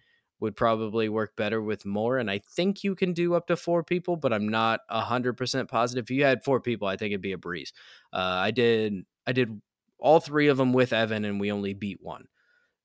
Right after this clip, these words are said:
And Evan is quite good at F P S games, so, um, that, that's fine. I have not played the new, like, invasion game mode that is similar to, like, a Titanfall, where there's the little minions that are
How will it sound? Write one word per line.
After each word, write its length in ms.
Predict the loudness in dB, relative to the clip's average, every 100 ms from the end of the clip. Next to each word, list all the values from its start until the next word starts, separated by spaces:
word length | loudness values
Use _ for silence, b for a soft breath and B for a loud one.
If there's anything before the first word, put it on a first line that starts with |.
| -8
And 160 | -4 0
Evan 340 | 2 2 2
is 300 | 0 -2 -6 _ _ _ -20 -20 -10
quite 220 | -2 -2 -4 -8
good 240 | -6 -4
at 160 | -6 -6
F 220 | -10 -10 -14
P 180 | -14
S 160 | -12 -14
games, 140 | -16 -18
so, 360 | -16 -10 -8 -10 B B B B _ -8
um, 580 | -6 -4 -4 -4 -8 -12 _ _ _ _ _ _ _ -18
that, 440 | -6 6 6 6 2
that's 260 | 2 2
fine. 460 | 2 4 4 2 -2
I 140 | 2 4
have 180 | 6 8
not 300 | 6 6 6
played 300 | 6 6 4
the 60 |
new, 300 | 2 4 6
like, 220 | 6 6
invasion 500 | 4 6 6 6 4
game 240 | 4 4 4
mode 400 | 4 4 2 2
that 220 | 2 2
is 140 | 2 2
similar 400 | 4 4 4 2
to, 100 | 0
like, 160 | -2
a 80 | -2
Titanfall, 560 | 0 0 0 0 2 2
where 160 | 0
there's 220 | 0 -4
the 80 | -4
little 200 | -4 -4
minions 600 | -2 0 0 0 0 -2
that 160 | -2 -2
are 260 | 0 -2